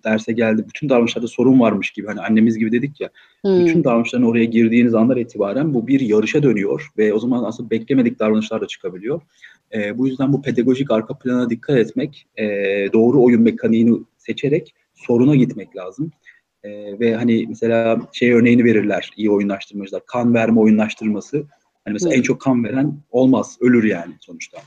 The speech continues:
Speaker 1: Kan verme oyunlaştırması şöyle olmalı. Sen önce kendi kan verme hedefini bulmalısın, sonra başkasına buldurmalısın, sonra bir statü almalısın,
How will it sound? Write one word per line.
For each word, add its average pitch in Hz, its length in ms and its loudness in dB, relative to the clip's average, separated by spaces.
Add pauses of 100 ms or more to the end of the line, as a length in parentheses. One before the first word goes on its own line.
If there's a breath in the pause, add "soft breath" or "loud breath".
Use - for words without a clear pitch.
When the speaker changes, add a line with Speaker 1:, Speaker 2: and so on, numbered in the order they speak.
(120)
Speaker 1:
Kan 135 240 0
verme 113 220 2
oyunlaştırması 110 580 -2
şöyle 123 280 -2
olmalı. 98 400 -6 (240 loud breath)
Sen 127 180 -2
önce 127 160 2
kendi 120 500 0
kan 113 240 -4
verme 110 200 0
hedefini 107 360 -6
bulmalısın, 127 480 -4
sonra 117 300 -2
başkasına 117 500 -4
buldurmalısın, 120 680 -4 (160 loud breath)
sonra 123 220 0
bir 110 60 -2
statü - 340 -8
almalısın, 123 580 -2